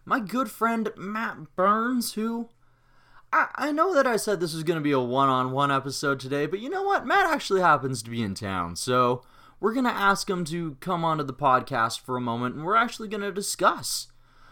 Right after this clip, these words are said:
a little bit of getting into it, because he, like myself, is an aspiring ref getting into the business, trying to reach his goals inside of another,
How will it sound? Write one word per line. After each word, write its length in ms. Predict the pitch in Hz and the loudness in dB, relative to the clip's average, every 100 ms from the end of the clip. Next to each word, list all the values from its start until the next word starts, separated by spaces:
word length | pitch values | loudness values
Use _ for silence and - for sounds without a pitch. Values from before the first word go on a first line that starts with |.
| - | -12
a 60 | - | -4
little 200 | 170 175 | 0 0
bit 200 | 165 156 | 0 0
of 240 | 160 147 | 0 0
getting 340 | 147 160 185 139 | -2 -2 -2 -2
into 320 | 190 214 120 | -6 -2 -2
it, 100 | 92 | -2
because 420 | 120 147 160 170 | -4 -2 -2 -4
he, 440 | - 196 233 208 - _ - - | -6 -2 -2 -4 -12 _ -20 -8
like 220 | 107 110 | -8 -6
myself, 600 | 127 139 147 214 - - - - - - | -8 -2 0 0 -2 -18 -20 -20 -20 -4
is 320 | 185 214 165 - | -2 -2 -6 -4
an 120 | 175 | -2
aspiring 760 | 190 - - 175 262 233 226 185 | 0 -2 -2 -2 0 0 0 0
ref 360 | 185 254 - | 0 -2 -6
getting 300 | - 156 196 | 0 2 2
into 200 | 175 202 | 0 -2
the 100 | 170 | -2
business, 600 | 127 147 180 190 196 - - - - - - | 0 0 0 0 -2 -2 -6 -18 -20 -20 -14
trying 480 | - 190 208 240 240 | -4 0 0 0 -2
to 540 | - 226 220 220 202 - - | -4 -4 -2 -2 -6 -12 -14
reach 480 | 135 139 196 233 | -10 -4 -2 0
his 200 | 202 165 | 2 0
goals 460 | 113 147 180 190 175 | 0 -2 0 0 0
inside 400 | 156 165 170 185 | -4 0 0 2
of 160 | 190 - | -2 -4
another, 960 | 175 170 160 156 156 160 165 170 170 | -4 -4 -4 -4 -4 -4 -2 -2 -4